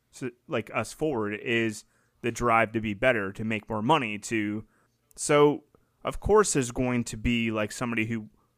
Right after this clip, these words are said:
who wants exclusive access to something that somebody else doesn't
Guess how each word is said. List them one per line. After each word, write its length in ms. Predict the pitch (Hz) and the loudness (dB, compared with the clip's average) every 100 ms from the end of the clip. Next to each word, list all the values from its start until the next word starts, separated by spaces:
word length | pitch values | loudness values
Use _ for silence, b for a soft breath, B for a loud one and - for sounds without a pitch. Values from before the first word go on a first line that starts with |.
| _ | _
who 120 | - 131 | -4 -2
wants 580 | 120 123 120 120 - - | 0 2 2 -2 -8 -8
exclusive 600 | 127 - 135 135 - 110 - | -8 -6 -2 0 0 -4 -4
access 580 | 120 120 - 110 101 | 0 0 0 -8 -6
to 80 | 113 | -8
something 680 | 107 113 104 - 110 104 104 - _ - | -8 -8 -8 -10 -10 -8 -10 -14 _ -6
that 160 | 113 104 | -4 -2
somebody 280 | 123 107 | -2 0
else 280 | 104 107 - | 0 -2 -4
doesn't 480 | - 123 117 107 98 | -4 0 0 -4 -12